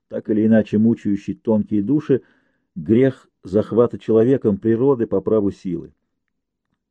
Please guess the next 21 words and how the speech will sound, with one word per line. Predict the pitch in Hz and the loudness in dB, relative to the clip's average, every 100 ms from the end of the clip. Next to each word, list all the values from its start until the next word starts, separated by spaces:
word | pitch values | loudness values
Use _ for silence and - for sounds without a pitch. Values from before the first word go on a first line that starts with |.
| _ _ | _ _
Марусе | 110 120 147 143 120 | 0 4 4 2 -2
совсем | 131 - 123 | -2 -4 -2
не | 120 | -2
хотелось | 143 131 98 78 - _ _ _ _ - | -4 -2 -2 -2 -8 _ _ _ _ -2
разнообразия | 95 92 107 104 92 92 | 0 2 4 4 2 0
природы | 98 98 104 90 | 0 2 2 2
только | 101 90 90 | -2 -2 -4
для | 95 | -4
себя – | - 117 165 156 _ _ _ _ _ _ | -4 0 0 0 _ _ _ _ _ _
как | 92 92 | -4 -4
это | 82 | -4
происходило | 90 90 - 95 131 101 | -2 -2 -2 -2 0 -2
и | |
происходит | 87 92 - 95 87 | 0 -4 -2 -4 -2
во | 98 | -2
всех | - 87 80 | -4 -10 -6
окружающих | 95 95 95 - - | -4 0 0 -2 -10
Петербург | 90 101 90 90 - _ | -4 -4 -2 -4 -6 _
ансамблях. | 104 92 101 78 67 - _ _ _ _ | -8 -4 -6 -6 -10 -20 _ _ _ _
Ей | 90 185 | 2 2
хотелось | 190 160 - 95 87 - | 2 -6 -6 -6 -6 -10